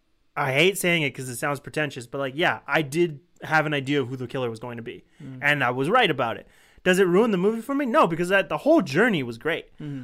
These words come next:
Speaker 1: Like, again, for a, for a horror movie, the writing was really solid.
Speaker 2: Yeah.
Speaker 1: It almost feels like a thriller, not a horror movie.
Speaker 2: Yeah, it, it felt more like a thriller, yeah.
Speaker 1: Uh-huh, and
Speaker 2: There,
Speaker 1: I
Speaker 2: there's not that horror aspect where I'm like, "Man, like, how did this ha-, how did one person do all this?" Or, like,
Speaker 1: Yeah,
Speaker 2: it's
Speaker 1: exactly.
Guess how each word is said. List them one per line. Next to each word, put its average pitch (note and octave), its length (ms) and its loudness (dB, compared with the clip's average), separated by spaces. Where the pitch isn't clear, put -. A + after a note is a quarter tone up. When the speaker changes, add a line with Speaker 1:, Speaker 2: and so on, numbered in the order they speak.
Speaker 1:
Like, E3+ 380 0
again, F#3+ 380 -2
for A3 480 6
a, F3 380 2
for A3 260 2
a B3 80 2
horror F3 320 0
movie, A#3 500 -4
the D3+ 220 2
writing F#3+ 440 2
was D3+ 140 -2
really C#3+ 260 2
solid. A#2+ 460 -6
Speaker 2:
Yeah. - 120 -2
Speaker 1:
It A3+ 100 6
almost A#3 420 0
feels G#3 220 2
like D#3+ 100 -2
a D#3 100 -4
thriller, E3 400 0
not C3+ 200 -4
a B2+ 60 -2
horror A#2+ 280 -6
movie. A2+ 300 -20
Speaker 2:
Yeah, F#3 280 -4
it, C#3 160 -8
it D#3+ 80 -14
felt F3+ 200 -8
more E3 180 -8
like C#3+ 120 -12
a C3+ 60 -12
thriller, A#2 460 -14
yeah. A#2 200 -14
Speaker 1:
Uh-huh, B2+ 120 -10
and G3 240 -8
Speaker 2:
There, A3+ 260 -2
Speaker 1:
I - 40 -4
Speaker 2:
there's A#3 220 -8
not C#4+ 180 -6
that A#3+ 200 -8
horror F3 260 -4
aspect F3+ 440 -10
where D#3 120 -8
I'm C3+ 200 -10
like, A#2+ 280 -14
"Man, A3+ 600 -6
like, F3+ 180 -10
how A3+ 260 -8
did F#3 200 -10
this G3 240 -8
ha-, D3+ 180 -8
how G3 220 -8
did C3+ 340 -14
one G#3 220 -12
person F3 320 -14
do F3 180 -8
all F#3+ 200 -12
this?" F3+ 260 -12
Or, C3+ 80 -12
like, - 340 -14
Speaker 1:
Yeah, F#4+ 320 4
Speaker 2:
it's E3+ 140 0
Speaker 1:
exactly. F4 180 2